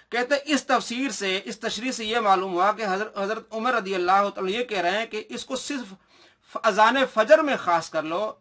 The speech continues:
और नमाजों के लिए इसको खास ना करो। लिहाजा हदीस पर ये एतराज नहीं कि ये कलमा तो हुजूर के जमाने से अजान फजर में दाखिल था।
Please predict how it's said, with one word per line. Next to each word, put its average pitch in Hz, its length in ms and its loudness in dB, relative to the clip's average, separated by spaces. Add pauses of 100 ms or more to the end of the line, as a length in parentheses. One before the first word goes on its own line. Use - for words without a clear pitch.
(140)
और 262 320 6
नमाजों 185 440 2
के 170 100 -4
लिए 170 160 -2
इसको 175 200 -10
खास 160 340 0
ना 180 100 -4
करो। 180 240 -4 (500)
लिहाजा 208 580 6
हदीस 220 460 0
पर 262 180 0
ये 247 220 -2
एतराज 240 560 6
नहीं 254 300 2 (400)
कि 180 80 -4
ये 254 340 0 (100)
कलमा 202 440 2 (140)
तो 226 200 -4
हुजूर 185 480 -4
के 262 180 -4
जमाने 196 560 2
से 214 220 -4 (160)
अजान 202 400 2
फजर 190 300 -4
में 220 140 -4
दाखिल 240 320 4
था। 226 140 -2